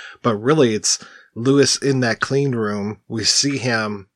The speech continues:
then we cut inside of the clean room, and he talks directly to us, which is fantastic. And this was not John Goodman's first role, but one of his first major roles. And he is so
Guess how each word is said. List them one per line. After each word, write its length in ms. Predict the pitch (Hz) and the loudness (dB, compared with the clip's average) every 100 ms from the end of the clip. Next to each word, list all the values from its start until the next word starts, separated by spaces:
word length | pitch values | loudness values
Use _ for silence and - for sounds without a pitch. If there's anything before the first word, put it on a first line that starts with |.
| - | -8
then 140 | 131 | -6
we 100 | 104 | -6
cut 400 | - - 147 - | -6 0 0 0
inside 460 | 120 113 - 131 120 | -6 -4 0 0 0
of 120 | 107 | -2
the 100 | 104 | -4
clean 320 | - 135 135 | -4 -2 0
room, 240 | 107 101 101 | -2 -4 -4
and 160 | 101 101 | -6 -6
he 80 | |
talks 340 | 107 120 107 - | 0 0 0 -2
directly 400 | 110 98 - 90 | 0 -2 -2 -6
to 280 | - 131 101 | 2 2 2
us, 280 | - - | 0 -2
which 180 | 101 - | -4 -4
is 100 | 90 | -4
fantastic. 800 | - 87 85 98 95 - - - - - - - | -2 -4 -2 -2 0 0 0 -2 -10 -12 -12 -10
And 200 | - 190 180 _ _ _ | -2 -2 -4 _ _ _
this 340 | 117 170 170 - | -4 -2 -2 -2
was 520 | 143 127 113 - - - - _ | 0 2 0 -4 -10 -14 -20 _
not 420 | 117 127 151 - | -4 2 2 0
John 320 | - 135 120 113 | -2 0 0 -2
Goodman's 400 | 110 101 92 - | -6 -6 -8 -8
first 460 | - 143 143 - | 0 0 2 -2
role, 240 | 107 95 90 | -2 -2 -2
but 180 | 92 | -4
one 160 | 107 123 | 0 0
of 80 | 101 | 0
his 140 | 92 | -2
first 340 | - 98 87 95 | -2 -2 -4 -4
major 360 | 101 120 117 | 0 2 2
roles. 600 | 85 90 85 85 76 - - - - - _ | -2 -4 -2 -4 -2 -4 -6 -16 -18 -20 _
And 200 | 107 104 | -6 -6
he 280 | 87 156 131 | -2 2 2
is 140 | - | 0
so 800 | - - - - 127 127 104 - | -4 -4 -4 -6 -4 -4 -4 -8